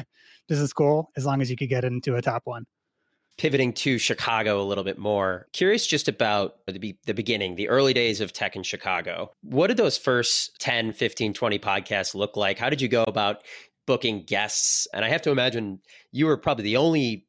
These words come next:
Speaker 2: podcast in Chicago focusing on Chicago's early stage tech. So you didn't really have any competitors back then. But what was that early kind of process for you, like, getting it off the ground?
Speaker 1: Yeah, uh,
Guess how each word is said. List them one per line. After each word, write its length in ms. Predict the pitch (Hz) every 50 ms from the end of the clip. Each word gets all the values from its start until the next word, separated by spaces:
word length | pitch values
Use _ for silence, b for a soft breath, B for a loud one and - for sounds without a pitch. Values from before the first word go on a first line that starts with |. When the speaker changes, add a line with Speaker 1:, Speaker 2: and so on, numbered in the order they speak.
| _ -
Speaker 2:
podcast 600 | 120 123 127 123 117 - 120 107 104 95 - - -
in 160 | 123 123 123
Chicago 560 | - - - - 113 104 104 104 104 101 98
focusing 500 | - 127 110 - 117 104 - 110 101 101
on 220 | - 107 107 107
Chicago's 680 | 104 - 117 - 107 104 101 98 101 101 98 95 92 -
early 240 | 110 110 104 104 98
stage 340 | - - 110 101 - - -
tech. 340 | - - 104 90 - - - -
So 120 | - -
you 60 | 120
didn't 120 | 127 143 143
really 140 | 131 120
have 80 | 120 110
any 80 | 104 95
competitors 560 | - 107 101 - 123 127 110 107 98 92 -
back 240 | - 98 90 - -
then. 240 | 101 90 90 92 - B B B B B B B
But 100 | 120 120
what 140 | 135 156 202
was 100 | 233 -
that 140 | 226 170 107
early 400 | 123 123 127 120 117 113 107 101 101
kind 200 | - - 117 107
of 60 | 95
process 420 | - 120 104 98 95 - 104 95 -
for 140 | - - 104
you, 160 | 98 98 95
like, 200 | 95 92 90 -
getting 180 | 104 98 92
it 40 | 98
off 120 | 95 92 -
the 80 | 101
ground? 300 | 95 92 90 90 87 87 _ _ _ _ -
Speaker 1:
Yeah, 320 | - 175 247 285 269 220 - - - _ -
uh, 180 | 190 196 208